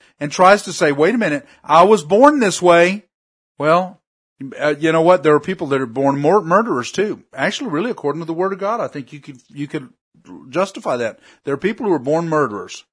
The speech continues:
And what they have done is decided, though, that they know it's sin and they are not going to murder. They're going to confess it as sin, even though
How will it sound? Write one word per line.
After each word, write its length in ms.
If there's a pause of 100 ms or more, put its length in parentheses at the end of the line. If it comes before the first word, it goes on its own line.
(340)
And 100
what 140
they 100
have 140
done 220
is 100
decided, 600
though, 280
that 180
they 100
know 200
it's 120
sin 320
and 240
they 100
are 80
not 380
going 240
to 120
murder. 560 (760)
They're 120
going 260
to 80
confess 480
it 80
as 120
sin, 480 (600)
even 260
though 260